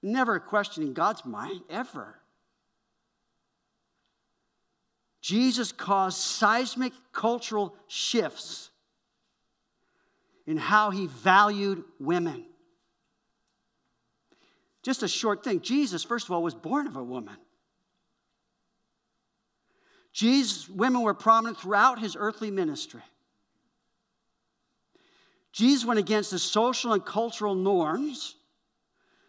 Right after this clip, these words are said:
to engage all kinds of women. So,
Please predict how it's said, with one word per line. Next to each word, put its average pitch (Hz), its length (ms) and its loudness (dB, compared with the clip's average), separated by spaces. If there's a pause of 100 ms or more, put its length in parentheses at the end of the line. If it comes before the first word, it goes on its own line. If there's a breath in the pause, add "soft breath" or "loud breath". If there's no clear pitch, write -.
(140)
to 226 120 2
engage 226 500 2 (120)
all 196 360 4 (120)
kinds 185 640 0 (240 soft breath)
of 180 140 -2
women. 175 340 0 (4000)
So, 180 380 -8